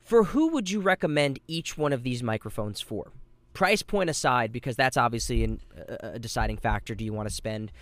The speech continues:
a hundred dollars or near two hundred dollars? That, that's a decision some people are making this for. But what, for,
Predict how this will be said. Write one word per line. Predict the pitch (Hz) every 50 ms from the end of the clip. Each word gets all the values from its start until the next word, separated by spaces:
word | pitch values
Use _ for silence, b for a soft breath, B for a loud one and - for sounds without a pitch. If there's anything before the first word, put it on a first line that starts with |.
| B B B B
a | - 107
hundred | 113 139 147 160
dollars | 170 165 165 170 175 175 170 139 143
or | 135 131 131
near | 127 127 127 123 123
two | - - - 156 127
hundred | 120 113 104 110 107 -
dollars? | - - 67 69 69 123 - -
That, | - 110 113 113 -
that's | 113 110 - -
a | 113
decision | 113 117 - - 120 117 123 117
some | - 120 117
people | 113 123 120 - - 117
are | 113 110
making | 113 110 110 - - 110
this | 104 101 -
for. | - - 104 104 104 - B B B B B B B B B B B - -
But | 170 160
what, | 175 214 240 - 175 160 160
for, | - - 233 220 190